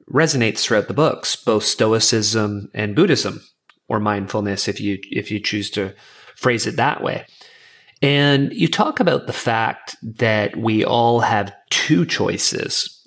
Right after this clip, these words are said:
First, we get to choose the emotion. And second, we get to determine how we act based on that emotion we chose.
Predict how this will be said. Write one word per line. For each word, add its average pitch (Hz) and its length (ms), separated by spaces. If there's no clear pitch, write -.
First, - 680
we 113 100
get 104 180
to - 80
choose 202 420
the 98 120
emotion. 95 680
And 104 260
second, - 800
we 110 100
get 110 200
to 107 80
determine 104 1120
how 110 360
we 104 360
act 135 580
based 113 340
on 101 160
that 104 160
emotion 101 580
we 92 100
chose. - 560